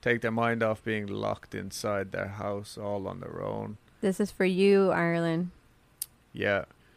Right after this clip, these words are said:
Speaker 2: This for you.
Speaker 1: <laughs> Um, so yeah, stay tuned and all that jazz. Make sure to go follow us on Instagram, Twitter,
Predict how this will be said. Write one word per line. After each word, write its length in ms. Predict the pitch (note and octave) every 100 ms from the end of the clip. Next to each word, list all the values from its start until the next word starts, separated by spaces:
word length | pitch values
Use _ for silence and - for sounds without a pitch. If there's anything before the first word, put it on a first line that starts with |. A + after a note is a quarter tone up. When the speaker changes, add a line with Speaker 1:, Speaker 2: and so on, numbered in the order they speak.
| _ -
Speaker 2:
This 220 | F#3 A3+
for 120 | -
you. 460 | F#3+ G#3 A#3+ G3 G3
Speaker 1:
<laughs> 40 | - - - F3 - C3+ - - B2+ - _ _
Um, 460 | - A2+ A2+ A2 G#2
so 160 | - A#2
yeah, 260 | A#2+ C#3+ B2+ -
stay 320 | - - C3
tuned 480 | B2+ - C3 B2+ B2
and 100 | A#2
all 220 | A#2 A#2
that 240 | A2+ A#2 -
jazz. 400 | A#2+ A2+ A2+ A2 - - - - - - - _ -
Make 180 | D#3+ D#3+
sure 220 | - E3+
to 100 | D#3
go 180 | C#3+ C#3+
follow 380 | B2 C#3+ D3 D3+
us 220 | C#3+ -
on 440 | - C3 B2+ B2+ A2+ - - -
Instagram, 720 | C#3 C3 D3 C3+ C3 C3+ B2+
Twitter, 480 | - C3+ B2+ B2+ B2+